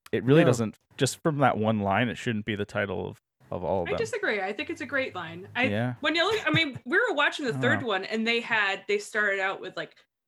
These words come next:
Speaker 3: a sky shot over L A traffic. So they're, like, doing their, like, showing, like, the city lines. Like, "What city is
Speaker 2: Mm.
Speaker 3: this? I can't quite tell." And they show the highway, and I was like, "Oh, it's L A. Okay."
Speaker 2: That's
Speaker 1: It's,
Speaker 2: true.
Speaker 1: it's
Speaker 3: The
Speaker 1: just not,
Speaker 3: traffic.
Speaker 1: I don't think it's a good title to describe what's going on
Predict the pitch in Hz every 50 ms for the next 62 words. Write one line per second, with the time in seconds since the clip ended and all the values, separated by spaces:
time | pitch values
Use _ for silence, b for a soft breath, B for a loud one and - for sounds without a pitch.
0 | _ _ _ _ _ _ _ - - - - - - 202 180 185 185 185 - -
1 | 190 170 165 160 - - 202 196 175 175 170 170 - 196 185 180 180 170 170 -
2 | - 196 196 226 233 - - - - - 254 247 233 254 247 247 247 233 233 -
3 | 285 311 320 294 269 240 220 208 196 190 - 254 240 240 233 202 180 - 190 -
4 | - 302 311 320 320 330 330 330 330 339 339 175 185 196 190 175 160 147 131 110
5 | 104 131 170 - 226 247 285 277 285 311 294 285 - 294 294 277 277 - 339 330
6 | 277 202 185 185 180 196 - - 214 208 185 170 - 202 202 220 226 247 269 294
7 | 311 285 214 180 175 - - - - 247 208 202 208 208 208 202 196 185 165 156
8 | - 139 135 - - - 156 156 - _ _ _ _ _ _ _ _ _ _ _
9 | _ _ - - - - - 151 202 190 - 135 127 131 113 104 113 143 - 147
10 | - - 156 147 - 151 135 135 143 151 - - - - - - - - - -
11 | - - - - - - _ _ - 123 131 151 170 156 170 156 156 151 - 139
12 | 117 123 127 110 - 117 110 117 117 113 107 104 - 95 - - - 113 98 104
13 | 98 101 95 - - - - 104 98 90 87 87 87 85 78 73 64 60 - 117